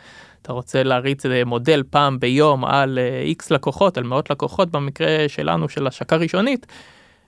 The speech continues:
זה פתאום עולה כסף, זה פתאום, אה, זמני ריצה של מאות לקוחות, זה יותר מעשרים וארבע שעות, זה חייבים להתחיל, אה, לעבוד כאילו גם על דאטה סיינס, גם האנג'ינירינג, על טיובים עוד לפני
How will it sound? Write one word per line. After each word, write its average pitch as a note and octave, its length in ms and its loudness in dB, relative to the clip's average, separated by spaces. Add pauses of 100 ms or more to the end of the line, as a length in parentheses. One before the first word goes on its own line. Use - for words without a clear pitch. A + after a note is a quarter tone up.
(140)
זה C#3 100 -14
פתאום D#3 200 0
עולה D#3 180 4
כסף, F3 580 -4
זה D3+ 80 -8
פתאום, C#3+ 480 0
אה, C#3 240 2
זמני C3+ 340 0
ריצה D3 440 0
של C#3+ 220 -2
מאות C3+ 260 2
לקוחות, E3+ 560 0
זה A#2+ 100 -4
יותר A#2+ 300 0
מעשרים G3 380 0
וארבע D#3+ 260 0
שעות, C#3+ 480 -2
זה B2+ 480 -8 (100)
חייבים C3 420 -2
להתחיל, C#3+ 460 0
אה, B2 420 2
לעבוד B2+ 360 -2
כאילו B2 280 -4
גם C#3 160 2
על C#3+ 60 -2
דאטה C3+ 280 -4
סיינס, C3+ 380 -4
גם C#3+ 220 -2
האנג'ינירינג, E3 640 -2 (640)
על B2+ 240 -4 (220)
טיובים C#3 400 0
עוד D#3+ 140 2
לפני F3 640 -2